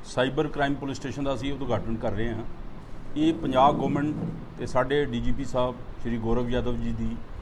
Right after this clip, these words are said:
ਹਦਾਇਤਾਂ ਤੇ ਇਹ ਪੁਲਿਸ ਸਟੇਸ਼ਨ ਸਾਰੇ ਪੰਜਾਬ ਦੇ ਵਿੱਚ ਚਾਲੂ ਕਰ ਦਿੱਤੇ ਗਏ ਹੈ। ਹਰ ਜ਼ਿਲ੍ਹੇ ਦੇ ਡਿਸਟ੍ਰਿਕਟ ਹੈੱਡਕੁਆਟਰ ਤੇ, ਅਹ, ਸਾਈਬਰ ਕ੍ਰਾਈਮ ਪੁਲਿਸ ਸਟੇਸ਼ਨ ਹੋਏਗਾ, ਜਿੱਥੇ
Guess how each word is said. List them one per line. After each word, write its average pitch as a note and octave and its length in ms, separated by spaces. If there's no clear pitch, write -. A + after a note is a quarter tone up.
ਹਦਾਇਤਾਂ B2 360
ਤੇ B2 280
ਇਹ D3+ 100
ਪੁਲਿਸ D3 240
ਸਟੇਸ਼ਨ D#3 360
ਸਾਰੇ F3+ 520
ਪੰਜਾਬ C3+ 360
ਦੇ D3+ 80
ਵਿੱਚ C#3+ 420
ਚਾਲੂ C3+ 220
ਕਰ C3 160
ਦਿੱਤੇ B2 260
ਗਏ C3+ 220
ਹੈ। C#3+ 160
ਹਰ D3+ 60
ਜ਼ਿਲ੍ਹੇ D#3 220
ਦੇ D#3+ 140
ਡਿਸਟ੍ਰਿਕਟ C#3 320
ਹੈੱਡਕੁਆਟਰ C3+ 460
ਤੇ, C#3 260
ਅਹ, A2+ 920
ਸਾਈਬਰ C#3+ 400
ਕ੍ਰਾਈਮ D3 300
ਪੁਲਿਸ C#3 220
ਸਟੇਸ਼ਨ C#3 280
ਹੋਏਗਾ, B2 440
ਜਿੱਥੇ D#3 500